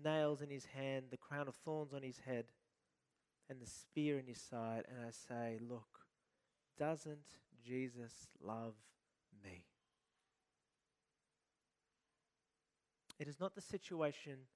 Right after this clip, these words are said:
that you are in that determines whether Jesus loves you or not. It's a situation Jesus was in at that cross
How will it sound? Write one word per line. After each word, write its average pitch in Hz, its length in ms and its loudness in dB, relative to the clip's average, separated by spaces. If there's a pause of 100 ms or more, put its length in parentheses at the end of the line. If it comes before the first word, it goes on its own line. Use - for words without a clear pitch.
(160)
that 117 120 4
you 139 160 0
are 127 100 2
in 120 320 2 (280)
that - 100 -14
determines 120 380 -8
whether 117 160 -4
Jesus 110 500 -6
loves 104 260 -4
you 104 100 -10
or 104 100 -8
not. 98 280 -12 (1000)
It's - 140 -10
a 131 40 -6
situation 147 720 0
Jesus 131 720 0 (720)
was 113 220 -8
in 98 160 -2 (800)
at - 80 -8
that 113 160 0
cross 104 400 -8